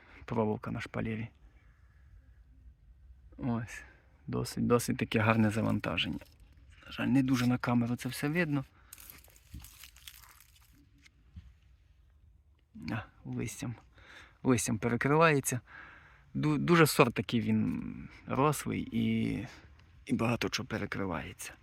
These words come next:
Ну, ось там, ка-, ось там видно приблизно більш-менш на цьому. Ось, ось так воно приблизно.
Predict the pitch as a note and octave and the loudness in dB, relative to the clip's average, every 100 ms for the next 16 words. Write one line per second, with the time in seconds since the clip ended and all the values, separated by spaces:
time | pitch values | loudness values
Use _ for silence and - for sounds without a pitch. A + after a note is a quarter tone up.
0 | - _ _ _ _ _ _ - _ _ | -20 _ _ _ _ _ _ -20 _ _
1 | - - - - G3+ F3 B2+ C3 A2 A#2+ | -20 -20 -20 -6 2 2 4 2 2 -4
2 | A#2 A#2 A#2+ A2 C3 D3 A2+ A2+ A2 A2 | -6 -4 0 2 4 2 2 0 0 2
3 | G#2+ G#2 G#2+ - G#2+ - A2+ - A2+ G2+ | 0 0 -2 -2 -2 -4 -8 -8 -8 -8
4 | G#2 - - - - - - _ - - | -10 -14 -20 -20 -18 -20 -20 _ -20 -20
5 | - _ _ _ - - _ _ _ _ | -20 _ _ _ -20 -20 _ _ _ _
6 | _ _ - _ - _ _ _ _ _ | _ _ -20 _ -20 _ _ _ _ _
7 | _ _ - - _ _ _ - _ - | _ _ -20 -20 _ _ _ -20 _ -12
8 | - A#2 - - - - F3 C3 - A#2 | -12 -12 -18 -20 -20 -20 -16 -8 -4 -4
9 | - A2 - A2+ A2 A2+ G#2+ A2+ | -4 -8 -6 -6 -2 0 0 -2